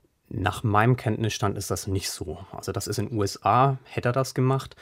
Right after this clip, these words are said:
In Deutschland ist das nicht so. Allerdings ist es so, dass es in Deutschland trotzdem nicht rechtlich, ähm, erlaubt ist, dass man diese Sicherheitslücken dann behebt und zum Beispiel von dieser Software, die da analysiert worden ist,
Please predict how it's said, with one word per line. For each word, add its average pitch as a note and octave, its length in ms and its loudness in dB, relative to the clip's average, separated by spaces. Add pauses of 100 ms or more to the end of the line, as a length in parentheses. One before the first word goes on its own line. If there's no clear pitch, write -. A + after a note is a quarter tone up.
(300)
In G#2+ 340 0
Deutschland G2+ 480 0
ist - 220 -6
das - 180 -8
nicht F2+ 220 -10
so. F2 280 -12 (840)
Allerdings A#2 460 4
ist A#2 220 -4
es A2 160 -2
so, A#2+ 180 2
dass A2 360 0 (180)
es - 160 -4
in G#2+ 140 0
Deutschland A2 720 2
trotzdem B2+ 840 4
nicht B2 420 0 (240)
rechtlich, A#2 640 -4
ähm, G2 280 -4
erlaubt G2 440 2
ist, - 300 -4
dass G#2 140 -2
man A2 120 2
diese G#2+ 240 -4
Sicherheitslücken A2 880 -2
dann G2+ 220 -2
behebt G#2 460 -2
und F#2+ 140 -6
zum F#2 140 -4
Beispiel G2+ 440 -4
von G2+ 380 -2 (300)
dieser G#2 200 -2
Software, G#2+ 400 0
die G2 80 0
da F#2 120 2
analysiert F#2+ 600 -2
worden B2 260 2
ist, C3+ 280 0